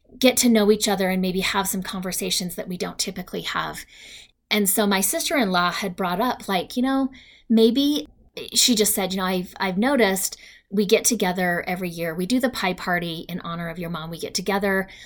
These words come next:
on that day, but we don't necessarily talk about your mom. And I'm just wondering if maybe we wanna do that."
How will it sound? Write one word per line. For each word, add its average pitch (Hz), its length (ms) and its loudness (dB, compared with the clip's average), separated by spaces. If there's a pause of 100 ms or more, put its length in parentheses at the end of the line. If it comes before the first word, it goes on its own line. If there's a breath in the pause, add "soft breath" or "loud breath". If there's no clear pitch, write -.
(160 loud breath)
on 185 160 0
that 180 180 -2
day, 277 200 2
but 208 160 0
we 202 100 4
don't 233 220 2
necessarily 180 880 -2
talk - 320 -4
about 160 280 -6
your 170 120 -4
mom. 247 320 0 (760 soft breath)
And 180 500 0
I'm 185 120 -2
just 180 240 -2
wondering 180 480 -2
if 160 100 -12
maybe 165 240 -6
we 156 160 -6
wanna 151 240 -10
do 247 200 0
that." - 300 -10